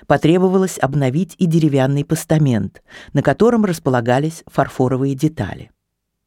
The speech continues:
В реставрации нуждалась и металлическая конструкция,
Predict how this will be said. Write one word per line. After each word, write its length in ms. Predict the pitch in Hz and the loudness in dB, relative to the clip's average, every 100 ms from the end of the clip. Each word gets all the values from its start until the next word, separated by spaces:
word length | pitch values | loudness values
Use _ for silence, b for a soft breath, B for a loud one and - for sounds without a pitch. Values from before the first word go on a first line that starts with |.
| _ | _
В 40 | 143 | -2
реставрации 680 | 160 - 127 170 202 - | -2 0 2 2 0 0
нуждалась 640 | 185 151 131 143 160 165 - | 2 2 0 0 0 -4 -4
и 80 | 185 | 0
металлическая 760 | 196 175 151 143 - - 151 | 2 2 -2 -2 -6 -6 -4
конструкция, 920 | 147 160 160 - 139 127 - - - | -2 -4 -4 -2 -2 -2 -6 -14 -14